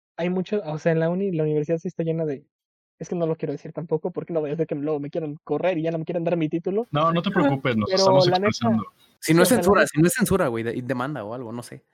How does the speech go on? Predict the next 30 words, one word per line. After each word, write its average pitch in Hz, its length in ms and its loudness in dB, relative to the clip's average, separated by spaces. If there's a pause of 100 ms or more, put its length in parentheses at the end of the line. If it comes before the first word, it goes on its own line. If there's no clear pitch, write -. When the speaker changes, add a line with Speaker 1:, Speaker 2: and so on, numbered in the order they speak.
(120)
Speaker 1:
Pues 170 140 -8
sí, 180 60 0
la 165 100 0
neta 190 140 -4
sí. - 160 -10
O 156 60 -8
sea, 175 140 4
la 180 120 4
neta 214 240 2
la 175 100 4
universidad 160 500 -2
está 185 160 -6
llena 190 200 0
de 156 80 0
nepotismo 147 640 -8 (480)
y 165 100 0
de 151 100 2
mala 156 240 -2
praxis. - 640 -10
O 160 120 -4
sea, 151 120 -6
en 147 120 -8
todos 175 300 -2
lados. 156 380 -8 (200)
Speaker 3:
Oh. - 340 -12 (420)
Speaker 1:
Ah, 180 180 -8
o 185 100 -6
sea, 175 260 0
Speaker 3:
Fuertes 131 340 -2
declaraciones. 117 720 -4